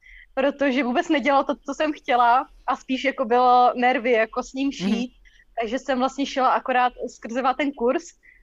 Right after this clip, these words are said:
Speaker 1: ale že bych pak jako nějak šití propadla, to se teda vůbec nedá říct, protože spíš jsem si říkala, „Tak čím mě zase dneska ten stroj vypeče?“
Speaker 2: <laughs> To je hrozný.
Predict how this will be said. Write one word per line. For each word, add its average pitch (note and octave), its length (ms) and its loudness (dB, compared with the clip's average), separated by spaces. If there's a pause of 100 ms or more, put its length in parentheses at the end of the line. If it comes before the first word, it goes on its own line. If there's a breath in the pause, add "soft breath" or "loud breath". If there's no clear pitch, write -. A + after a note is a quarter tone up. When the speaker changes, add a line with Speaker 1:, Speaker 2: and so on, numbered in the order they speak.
(140)
Speaker 1:
ale A#3+ 500 2
že A#3+ 120 -8
bych A#3 160 -8
pak - 120 -6
jako C4 160 -4
nějak B3 220 0
šití B3 300 -10
propadla, B3 480 0
to B3+ 80 -6
se B3 140 -6
teda B3 140 -2
vůbec A#3+ 280 -6
nedá A#3 300 0
říct, A3+ 260 -10
protože A#3+ 420 -6
spíš A#3+ 240 -14
jsem B3 120 -6
si B3 120 -8
říkala, A#3+ 320 0 (300 loud breath)
„Tak B3+ 120 -6 (100)
čím C#4 160 -2
mě B3+ 120 0
zase A#3 220 -4
dneska A#3+ 260 -4
ten A#3+ 160 -2
stroj C#4 200 -2
vypeče?“ B3+ 540 -2 (240)
Speaker 2:
<laughs> - 920 -10
To D#4+ 100 -2
je D#4 140 6
hrozný. B3+ 640 0